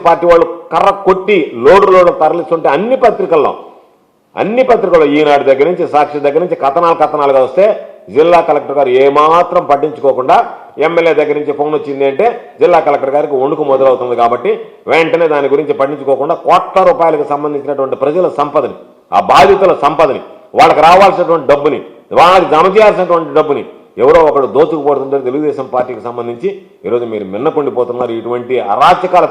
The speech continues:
తప్ప ఎక్కడ కూడా అభివృద్ధి కానీ సంక్షేమం కానీ ప్రజలను ఆదుకోవాలనేటువంటి ఆలోచన, రైతులకు అండగా నిలవాలనేటువంటి ఆలోచన లేకపోవడం దౌర్భాగ్యం. కాబట్టి మీరు వెంటనే రైతులకు సంబంధించి ఏదైతే హామీలు ఇచ్చారో వాటిని నిలబెట్టుకోవాలి. రైతులు పండించినటువంటి పండ్లకు గిట్టుబాటు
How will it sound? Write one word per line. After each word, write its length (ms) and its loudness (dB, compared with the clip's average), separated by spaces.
తప్ప 160 0
ఎక్కడ 360 -2
కూడా 160 4
అభివృద్ధి 360 -4
కానీ 180 -2
సంక్షేమం 500 -2
కానీ 240 -2
ప్రజలను 380 -4
ఆదుకోవాలనేటువంటి 800 0
ఆలోచన, 300 0
రైతులకు 380 -4
అండగా 300 2
నిలవాలనేటువంటి 680 -2
ఆలోచన 300 -8
లేకపోవడం 440 -2
దౌర్భాగ్యం. 420 2
కాబట్టి 320 0
మీరు 220 -4
వెంటనే 340 0
రైతులకు 440 0
సంబంధించి 420 -4
ఏదైతే 320 -4
హామీలు 320 -2
ఇచ్చారో 240 -2
వాటిని 280 -6
నిలబెట్టుకోవాలి. 520 0
రైతులు 320 0
పండించినటువంటి 720 -6
పండ్లకు 320 -6
గిట్టుబాటు 340 -2